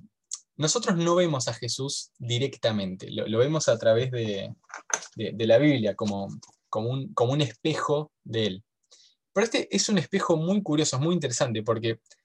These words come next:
cuanto más nos miramos, más nos parecemos nosotros al reflejo,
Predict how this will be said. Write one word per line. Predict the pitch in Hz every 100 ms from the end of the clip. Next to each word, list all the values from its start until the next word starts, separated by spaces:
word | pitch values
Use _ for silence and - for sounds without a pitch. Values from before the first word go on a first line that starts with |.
| _
cuanto | - 131 131 135
más | 151 214 208
nos | 180
miramos, | 143 139 151 113 120 - - _ _ _ _ _
más | 143 156 175
nos | 170 156 _
parecemos | 131 127 120 180 185 151
nosotros | 135 131 - 170 135 143 - - _ _ _ -
al | 117
reflejo, | 113 113 - 98